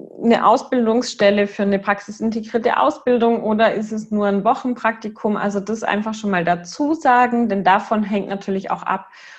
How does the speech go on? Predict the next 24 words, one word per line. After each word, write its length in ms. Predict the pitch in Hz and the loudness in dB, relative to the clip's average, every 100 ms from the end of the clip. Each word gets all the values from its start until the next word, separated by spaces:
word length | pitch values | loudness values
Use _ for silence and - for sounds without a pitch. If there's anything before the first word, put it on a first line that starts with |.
| - - | -6 -2
ob 180 | 220 | 0
die 120 | - 214 | -2 -6
Kita 580 | - 202 196 175 175 - | -4 -2 0 0 -2 -6
dafür 260 | 180 175 | -6 -6
Platz 360 | 175 269 320 - | -2 0 0 0
hat. 280 | 294 285 - _ - - - _ _ - | 0 0 -4 _ -20 -20 -20 _ _ -2
Und, 760 | 202 202 202 202 202 202 202 - | 4 6 6 4 0 -2 -6 -4
ähm, 420 | 196 190 190 190 | 0 0 0 0
wenn 160 | 202 196 | 0 0
dann 200 | 196 226 | 0 0
die 80 | 285 | -2
Person 840 | 285 240 226 208 220 226 214 - _ _ - | -4 -6 -4 -2 0 -2 -4 -8 _ _ -4
noch 440 | 208 208 208 - _ | 0 0 -2 -14 _
dazu 360 | 202 196 - 220 | -4 -4 -6 -6
sagt, 380 | 214 185 185 | 0 0 -2
was 160 | 196 202 | -6 -8
sie 100 | 196 | -6
gern 240 | 190 170 175 | -4 -2 -2
lernen 460 | 180 262 330 220 | -2 -2 0 -2
möchte 520 | 151 165 - - 180 | -2 -6 -8 -6 -4
und 160 | 156 170 | -2 -2
auf 220 | 175 - | -4 -2
was 220 | 180 190 | -4 -2
sie 200 | - 196 | -8 -10